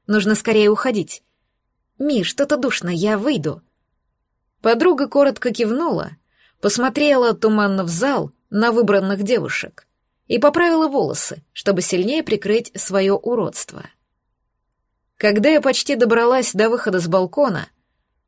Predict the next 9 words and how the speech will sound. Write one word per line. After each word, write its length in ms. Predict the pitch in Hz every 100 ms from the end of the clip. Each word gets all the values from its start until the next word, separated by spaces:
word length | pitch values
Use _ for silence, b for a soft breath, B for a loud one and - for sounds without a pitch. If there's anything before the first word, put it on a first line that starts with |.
| _
по 180 | - 202
залу 420 | 175 170 247 302
пролетел 600 | 302 269 226 214 214 254
скрипучий 680 | 240 - 214 214 285 285 -
голос 500 | 220 214 240 233 - -
жреца. 800 | 196 233 247 247 - 143 120 147 _ _ _ _ _ _ _ _ _ _ _ _ _ _ -
"В 180 | 170 190
этом 440 | 226 214 233 220
году 600 | 214 226 208 294 - 156